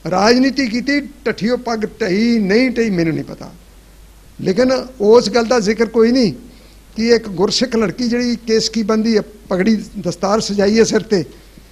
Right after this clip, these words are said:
ਉਹਦੇ ਮੁੱਕਾ ਮਾਰਿਆ ਇੱਕ ਆਮ ਆਦਮੀ ਪਾਰਟੀ ਦੇ ਬੰਦੇ ਨੇ। ਇਹ ਕਿੱਥੇ ਦਾ ਯਾਰ ਔਰਤ ਤੇ ਹੱਥ ਚੱਕਣਾ? ਸਾਨੂੰ ਸਿੱਖਾਂ ਨੂੰ ਕਿੱਥੇ ਸਿਖਾਉਂਦੇ ਆ? ਇਨਸਾਨੀਅਤ ਤੋਂ ਮਾੜੀ ਗੱਲ ਹੈ, ਗਿਰੀਓ ਗੱਲ ਹੈ।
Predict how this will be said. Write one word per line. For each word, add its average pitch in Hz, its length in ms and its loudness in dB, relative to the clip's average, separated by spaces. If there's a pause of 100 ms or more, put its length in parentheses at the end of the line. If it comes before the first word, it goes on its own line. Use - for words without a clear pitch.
(320)
ਉਹਦੇ 294 220 4
ਮੁੱਕਾ 220 300 4
ਮਾਰਿਆ 233 340 2
ਇੱਕ 226 160 -6
ਆਮ 220 300 -4
ਆਦਮੀ 220 200 -2
ਪਾਰਟੀ 214 320 -6
ਦੇ 214 80 -2
ਬੰਦੇ 220 260 0
ਨੇ। 226 100 -6 (400)
ਇਹ 240 120 -6
ਕਿੱਥੇ 247 280 -6
ਦਾ 254 120 0
ਯਾਰ 247 180 -2
ਔਰਤ 240 260 0
ਤੇ 247 140 -2
ਹੱਥ 196 180 -2
ਚੱਕਣਾ? 233 360 -4
ਸਾਨੂੰ 233 240 0
ਸਿੱਖਾਂ 214 260 -2
ਨੂੰ 240 80 -2
ਕਿੱਥੇ 247 240 -2
ਸਿਖਾਉਂਦੇ 226 340 0
ਆ? 226 60 0 (460)
ਇਨਸਾਨੀਅਤ 196 440 0
ਤੋਂ 233 160 -2
ਮਾੜੀ 180 320 0
ਗੱਲ 196 120 2
ਹੈ, 202 100 -2
ਗਿਰੀਓ 175 240 2
ਗੱਲ 190 180 2
ਹੈ। 220 100 -2